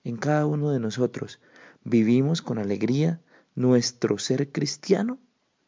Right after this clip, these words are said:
Es decir, ¿somos cristianos que realmente estamos convencidos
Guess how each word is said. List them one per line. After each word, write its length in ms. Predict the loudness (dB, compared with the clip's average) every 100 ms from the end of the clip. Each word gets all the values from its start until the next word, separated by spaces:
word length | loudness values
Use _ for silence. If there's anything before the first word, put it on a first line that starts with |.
| _ _ _ -4
Es 140 | -2
decir, 360 | 0 0 -2 -2 _ _ _ _ _ _
¿somos 360 | -6 -4 -2 -4
cristianos 840 | -6 -10 -4 0 0 0 -4 -10 _ _ _ _ _ _ _ _ _ 0
que 140 | 2
realmente 500 | 4 4 2 0 -2
estamos 300 | -2 -2 -4
convencidos 920 | -4 -2 -2 -2 -2 2 2 2 -2